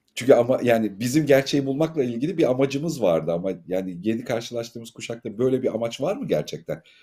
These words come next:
Gerçekten bunu insanlar istiyor mu? Ee, gerçeği bilmek ve tüm sert koşullarına rağmen o gerçeğe ulaşmak. İnsanların istediği bir şey mi? Mesela bunu konu edinmiş çekirdeğinde. Burası benim için de etkileyiciydi mesela.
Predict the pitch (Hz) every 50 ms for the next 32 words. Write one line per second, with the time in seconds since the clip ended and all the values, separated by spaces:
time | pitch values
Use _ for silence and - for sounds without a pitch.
0 | - - - 110 113 113 - 120 - - 120 117 113 117 120 117 113 - 113 113
1 | 117 117 117 113 113 - - - 170 196 165 101 82 78 - _ _ _ _ _
2 | _ - 87 87 82 82 85 80 78 76 87 90 90 87 - - 92 90 80 82
3 | 90 87 87 87 90 85 - - - _ _ _ _ _ _ 71 76 78 82 76
4 | - - 147 131 - - - 90 87 - - - - _ _ _ _ _ - -
5 | 95 - 104 92 87 90 85 85 82 78 76 67 69 69 69 71 73 73 71 78
6 | 76 76 - - - 82 78 69 65 87 82 78 78 - - 71 69 - _ _
7 | _ _ _ - 98 87 - 90 90 95 95 95 92 87 - - 113 113 117 151
8 | 147 131 113 107 - - 92 80 78 - 180 - - _ _ _ - 110 - 113
9 | 104 104 110 117 135 - - 123 123 131 131 127 117 127 123 123 120 - - -
10 | - - 87 78 76 69 69 69 76 80 87 87 85 - 92 95 92 92 87 85
11 | - 78 87 95 90 - _ 92 90 87 82 80 87 82 - 67 64 62 - -
12 | - 65 -